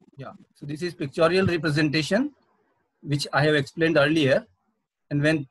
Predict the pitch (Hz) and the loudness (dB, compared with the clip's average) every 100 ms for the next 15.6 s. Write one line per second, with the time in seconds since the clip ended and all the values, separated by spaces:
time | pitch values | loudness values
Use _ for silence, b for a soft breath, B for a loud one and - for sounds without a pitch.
0 | - 190 165 165 170 160 143 170 185 - | -2 2 2 2 4 2 2 -2 -2 -4
1 | - - - _ _ _ 131 147 160 180 | -14 -16 -20 _ _ _ -2 2 2 -2
2 | 156 143 139 135 160 - _ _ _ _ | -2 2 2 2 -2 -2 _ _ _ _
3 | 139 131 127 - _ _ _ _ _ _ | -2 -2 -2 -12 _ _ _ _ _ _
4 | _ _ _ _ 156 123 110 - _ - | _ _ _ _ -14 -10 -10 -14 _ -12
5 | 143 143 165 131 - - 143 151 196 - | -4 -2 -2 -2 -2 0 0 2 0 -4
6 | - 143 143 - 131 147 139 196 - _ | -6 -4 -4 -4 0 2 2 -2 -8 _
7 | _ _ - 135 151 139 - 147 147 139 | _ _ -10 -6 -4 -4 -4 -2 -2 2
8 | 160 226 _ _ _ _ _ _ _ _ | 2 0 _ _ _ _ _ _ _ _
9 | _ _ _ - 147 165 170 165 165 131 | _ _ _ -2 -2 2 0 2 2 2
10 | 127 135 - 135 143 - 135 156 156 180 | 2 -2 -2 -2 -4 -2 0 2 0 0
11 | 160 139 147 165 - - - 165 151 - | 0 0 0 -6 -14 -20 -20 -20 -20 -20
12 | _ _ 160 139 143 131 139 139 131 - | _ _ -6 -2 -2 -2 -4 -8 -8 -6
13 | 98 - - 110 - _ _ _ _ _ | -6 -8 -20 -20 -20 _ _ _ _ _
14 | _ _ _ 143 143 135 143 147 139 127 | _ _ _ -4 -4 -6 -6 -6 -2 -4
15 | 113 143 139 113 - 87 | -4 -8 -4 -4 -6 -18